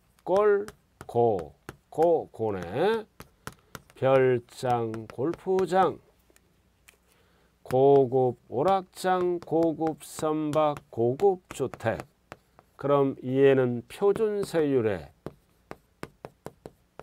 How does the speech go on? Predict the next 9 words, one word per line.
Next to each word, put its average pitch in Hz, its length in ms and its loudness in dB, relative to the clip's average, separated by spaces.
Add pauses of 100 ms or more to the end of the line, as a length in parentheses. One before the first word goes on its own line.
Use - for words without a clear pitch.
(720)
몇 131 220 4 (240)
배를 139 460 4
더하겠다? 117 880 0
네 165 260 2
배. 175 160 0 (1000)
친구가 180 880 0 (540)
사치성 156 1080 -2
재산을 147 540 2
취득하면 131 840 -2